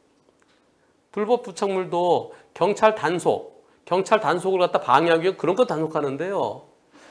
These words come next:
그리고 차량 운행에, 차량 운행에 크게 위험을 주는, 그럴 땐 단속할 수 있어요. 근데 전 다 보여요. 저는 도리도리 하면서 다 보여요. 예, 저는 에이필드도 관계하지 않고 저는 항상 후회전할 때 다 보고 해요. "저는 안 위험해요."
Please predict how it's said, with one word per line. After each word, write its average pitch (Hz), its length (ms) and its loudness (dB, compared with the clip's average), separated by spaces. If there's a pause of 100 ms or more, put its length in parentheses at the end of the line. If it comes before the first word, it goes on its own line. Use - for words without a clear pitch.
(120)
그리고 214 260 -2
차량 226 360 -2
운행에, 185 580 -2 (320)
차량 220 380 2
운행에 175 340 -2
크게 240 640 0 (480)
위험을 214 380 4
주는, 143 380 -6 (600)
그럴 - 160 -8
땐 254 120 -2
단속할 147 360 -2
수 - 80 -14
있어요. 113 220 -14 (140)
근데 277 320 0 (280)
전 285 260 6
다 170 260 0
보여요. 277 580 10
저는 247 300 0
도리도리 220 480 2
하면서 233 300 6
다 269 260 0
보여요. 277 680 6 (260)
예, 254 200 6
저는 247 220 2
에이필드도 233 420 0
관계하지 226 380 2
않고 214 120 -4
저는 220 240 -4
항상 277 580 0 (220)
후회전할 254 520 0
때 - 100 -18
다 - 300 -4
보고 214 260 6
해요. 226 140 4
"저는 226 300 -2
안 165 260 4
위험해요." 262 580 2